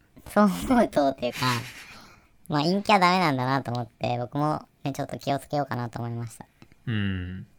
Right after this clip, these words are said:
Speaker 2: まあ、
Speaker 1: <laughs>
Speaker 2: ダメというか、
Speaker 1: うん。
Speaker 2: まあ、そういうのが好きな人もいると思いますけど、
Speaker 1: そうね。
Speaker 2: まあ、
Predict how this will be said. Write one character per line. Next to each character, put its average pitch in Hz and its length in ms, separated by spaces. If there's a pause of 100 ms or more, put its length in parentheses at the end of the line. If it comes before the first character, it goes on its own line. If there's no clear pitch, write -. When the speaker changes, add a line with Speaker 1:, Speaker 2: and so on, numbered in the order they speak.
(500)
Speaker 2:
ま - 80
あ、 175 240
Speaker 1:
<laughs> - 60
Speaker 2:
ダ 92 140
メ 113 280
と - 100
い 92 220
う 90 40
か、 92 500 (560)
Speaker 1:
う 131 40
ん。 123 280 (240)
Speaker 2:
ま 131 80
あ、 - 20
そ - 160
う 220 40
い 269 60
う 285 60
の 175 80
が 107 80
好 - 140
き - 80
な 135 120
人 - 200
も 101 80
い 110 40
る 156 100
と - 100
思 95 140
い 107 60
ま 143 100
す 143 100
け 98 100
ど、 101 320 (720)
Speaker 1:
そ - 140
う 160 60
ね。 120 240 (260)
Speaker 2:
ま 101 260
あ、 - 120